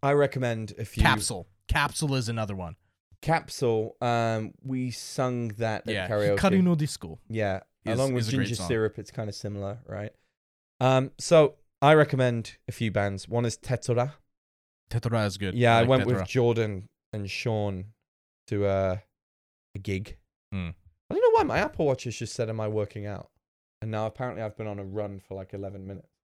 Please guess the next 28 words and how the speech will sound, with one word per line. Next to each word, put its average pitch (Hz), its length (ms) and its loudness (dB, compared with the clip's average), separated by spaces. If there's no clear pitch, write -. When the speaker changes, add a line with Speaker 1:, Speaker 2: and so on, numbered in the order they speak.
Speaker 2:
Mm. 104 280 -6
Speaker 1:
Fuck - 180 -14
is 104 120 -12
going 110 140 -2
Speaker 2:
Have 127 60 4
you 160 60 8
heard 180 120 8
Speaker 1:
on? - 20 4
Speaker 2:
of - 100 -2
Chili 151 380 2
Beans? 165 460 0
Speaker 1:
No, 107 220 0
<laughs> 113 640 -4
I - 20 -4
like 101 160 -2
Speaker 2:
Chili 113 160 0
Speaker 1:
them, 92 60 -4
though. 92 60 -2
Speaker 2:
Beans 92 220 -4
is, 87 220 -10
uh, 87 220 -4
Speaker 1:
Tetora 165 300 6
are 135 160 8
good. 110 320 0
Tricot 143 560 2
are 110 120 2
also 101 280 -2
good. 95 340 -6